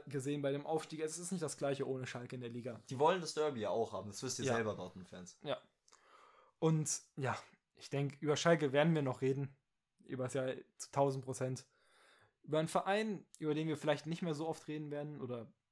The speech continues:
Speaker 1: vielleicht noch mehr, da halte ich mir noch offen, was jetzt meine Meinung dazu ist, ist Leverkusen. Oder möchtest du noch was zu Schalke sagen?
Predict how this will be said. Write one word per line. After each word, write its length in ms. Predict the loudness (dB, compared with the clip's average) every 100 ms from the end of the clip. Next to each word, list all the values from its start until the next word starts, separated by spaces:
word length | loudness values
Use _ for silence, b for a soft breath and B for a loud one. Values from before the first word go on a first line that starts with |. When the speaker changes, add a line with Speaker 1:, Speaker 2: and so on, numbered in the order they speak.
| _ -6
Speaker 1:
vielleicht 280 | -4 -2
noch 200 | -2 -2
mehr, 300 | -2 -4 -6 -8 _ _ _ _ _ _ _ b -8
da 120 | -4
halte 140 | -4
ich 80 | -4
mir 120 | -4
noch 100 | -4
offen, 240 | -2 -2 -4
was 120 | -4
jetzt 140 | -6
meine 240 | -4 -2 -2
Meinung 200 | -4 -4
dazu 200 | -4 -4
ist, 240 | -8 -2
ist 180 | -2 2
Leverkusen. 540 | 4 4 0 -2 -4 -8 _ _ _ _ _ b b b b b _ _ _
Oder 160 | 2 4
möchtest 200 | 2 -2
du 40 |
noch 80 | -4
was 100 | -4
zu 80 | -2
Schalke 260 | 0 0
sagen? 240 | 2 2